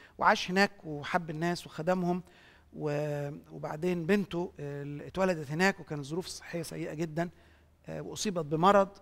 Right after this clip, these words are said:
وماتت. وكانت مأساة كبيرة قوي، لكن، آه، فوجئ إن مرض بنته دوت فتح الباب للإنجيل في هذه البلد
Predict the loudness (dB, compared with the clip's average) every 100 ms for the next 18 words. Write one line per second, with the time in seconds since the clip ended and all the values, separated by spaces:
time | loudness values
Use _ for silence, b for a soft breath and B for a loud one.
0 | -16 -10 -10 -12 -18 _ -20 _ _ _
1 | _ _ _ _ _ _ _ _ _ _
2 | _ _ _ _ B B B B B B
3 | -10 -2 0 4 4 4 0 -2 -2 -4
4 | -6 -2 -2 0 -2 -2 -2 -2 -4 -8
5 | -20 _ b b b b -10 -4 -4 -4
6 | -6 -6 -6 -6 -10 -8 -6 -2 -2 -2
7 | -6 -6 -2 4 4 4 0 -2 -2 -4
8 | -8 -10 -10 -12 -14 -20 -20 _ -10 -4
9 | -2 -2 -8 -10 -6 -4 0 4 4 2
10 | -4 -6 -6 -4 -2 -2 -4 -4 -2 -2
11 | -2 0 2 2